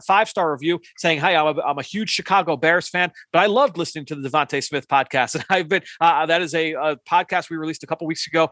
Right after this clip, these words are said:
It's our Journey series where, uh, the third one just dropped, where we just did the episode, uh, focused in on all of the Eagles' day three selections, uh, and their journeys from college to the N F L. Uh, and that is catered more towards the Eagles fan, but Bear Cub fan, excited,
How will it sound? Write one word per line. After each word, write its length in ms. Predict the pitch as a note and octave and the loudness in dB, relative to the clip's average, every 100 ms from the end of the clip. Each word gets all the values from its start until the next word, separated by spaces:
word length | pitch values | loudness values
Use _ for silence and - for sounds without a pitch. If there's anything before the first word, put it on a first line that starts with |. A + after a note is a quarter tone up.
| - D3 | -4 -8
It's 140 | C#3+ | -2
our 120 | C3 | -2
Journey 380 | B2 D#3 E3+ E3+ | 0 0 0 -2
series 500 | - D#3+ D#3+ E3 - | -4 -2 0 -2 -2
where, 200 | C#3+ C3 _ C3 | -4 -4 _ 0
uh, 180 | C3 | 0
the 140 | A#2+ C3 | 0 -4
third 320 | - F#3 F3 | 2 2 2
one 240 | F3 F#3+ C3+ | 2 0 -2
just 340 | B2 F#3 - | 0 0 0
dropped, 320 | E3+ E3 A2 | 2 4 2
where 120 | C#3+ C#3+ | -4 -6
we 100 | C3+ | -6
just 200 | F3+ - | -6 -2
did 160 | F3 | 0
the 120 | D#3 | 2
episode, 400 | E3 - - D#3 - - | 0 0 -4 -4 -6 -2
uh, 160 | D3 C#3+ | 2 2
focused 380 | - E3+ - F3 | 0 -4 -4 -4
in 80 | |
on 100 | D3 C#3+ | -4 -2
all 260 | D3+ G3+ | 2 4
of 80 | F#3 | 2
the 100 | E3 | -2
Eagles' 360 | E3+ F#3 D#3+ A#2 | -6 -4 -4 -4
day 240 | D#3 G3 | -2 -2
three 260 | - F#3+ A3+ | -4 -6 -4
selections, 580 | - D3+ C3+ - C3+ - - - | -2 0 0 -2 -10 -14 -6 0
uh, 140 | C#3 | 2
and 200 | B2 C#3 | 2 0
their 160 | E3 A3+ | 0 2
journeys 420 | F3 D3+ C3+ B2 | 2 0 -2 -8
from 200 | D3+ C3+ | -8 -8
college 420 | - D#3+ E3 D3 - _ - | 0 2 2 -2 -10 _ -10
to 160 | F#3 | -8
the 140 | E3 E3 | -4 -2
N 100 | D3 | -2
F 180 | - D3+ | -2 2
L. 260 | D3+ D#3+ - | 2 2 -2
Uh, 40 | D3 | 0
and 520 | D3+ D3+ D#3+ D#3+ D3+ | 2 2 2 -2 0
that 160 | A3+ | 0
is 140 | C4 - | 0 -2
catered 380 | G#3 A#3 A#3 E3+ | -2 -2 -4 -6
more 160 | A3 | -6
towards 240 | - A3 - | 0 -2 -2
the 100 | G3+ | -4
Eagles 200 | A#3+ - | -4 0
fan, 220 | A#3 A#3+ | 0 0
but 200 | F#3+ - | -2 2
Bear 180 | F#3 G#3+ | 2 4
Cub 220 | G#3 G3+ | 0 0
fan, 220 | G3+ A3+ | 0 0
excited, 420 | G3+ F#3+ G#3 G#3 | 0 0 0 0